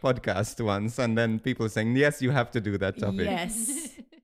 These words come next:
Speaker 2: Um, so, yeah, a bit of a disclaimer. This, this topic's not directly related to,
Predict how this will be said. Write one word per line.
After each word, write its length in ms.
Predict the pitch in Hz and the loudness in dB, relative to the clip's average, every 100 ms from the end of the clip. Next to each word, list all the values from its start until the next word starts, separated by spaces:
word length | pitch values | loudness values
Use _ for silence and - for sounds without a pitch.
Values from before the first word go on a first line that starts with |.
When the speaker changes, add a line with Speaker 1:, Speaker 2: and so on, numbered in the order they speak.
| _ - | _ -8
Speaker 2:
Um, 320 | 170 151 147 - | -6 -4 -8 -8
so, 200 | - 170 | -6 -4
yeah, 280 | 170 196 156 | -4 -4 -2
a 20 | |
bit 140 | 220 | -2
of 100 | 202 | -2
a 80 | 180 | -4
disclaimer. 680 | 170 214 - - 220 233 233 | -4 -8 -6 -4 -2 0 0
This, 180 | 202 - | -2 -6
this 180 | 208 - | -10 -6
topic's 320 | 196 196 185 | -6 -4 -6
not 120 | 202 | -6
directly 380 | 185 190 202 226 | -4 -6 -4 -6
related 360 | 185 175 196 190 | -6 -4 -6 -6
to, 200 | 180 | -10